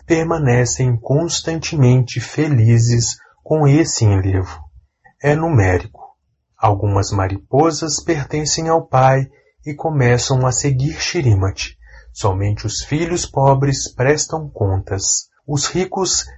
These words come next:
têm receio de que o dinheiro seja tirado deles. É muito difícil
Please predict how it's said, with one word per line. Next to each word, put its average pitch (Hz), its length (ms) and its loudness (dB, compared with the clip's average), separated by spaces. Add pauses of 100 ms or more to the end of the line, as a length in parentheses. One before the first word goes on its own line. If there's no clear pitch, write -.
têm 165 160 -2
receio 139 720 2
de 135 160 -6
que - 160 -4
o 135 60 2
dinheiro 127 500 2
seja 123 400 0
tirado 139 560 -2
deles. 101 600 -2 (460)
É 127 120 2
muito 131 520 2
difícil 135 840 -4